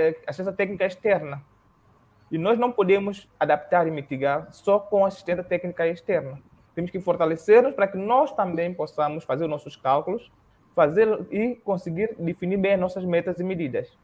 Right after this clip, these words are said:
Então, é, é, é uma parte que eu vejo, mas eu, eu, é muito positivo porque, porque estava lá não só o presidente do governo regional, como os nossos,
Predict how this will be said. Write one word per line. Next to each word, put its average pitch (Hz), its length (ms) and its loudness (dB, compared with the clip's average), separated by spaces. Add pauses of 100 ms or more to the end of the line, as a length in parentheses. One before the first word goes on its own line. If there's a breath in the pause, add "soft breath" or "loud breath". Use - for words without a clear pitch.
(500)
Então, 170 440 0 (200)
é, 196 300 6
é, - 20 8
é 196 60 10
uma 180 640 2
parte 190 360 4
que - 80 -6
eu 180 120 0
vejo, 151 240 -4
mas 147 240 -2
eu, 196 240 2
eu, 185 80 2
é 196 80 2
muito 240 260 0
positivo 190 380 -2
porque, 160 240 -2
porque 156 140 -8
estava 208 260 4
lá 170 340 4 (440)
não 233 240 4
só 233 140 4
o - 20 -4
presidente 180 260 -2
do 160 60 -6
governo 147 260 -2
regional, 123 540 -2 (340)
como 214 220 2
os 185 100 0
nossos, 214 340 0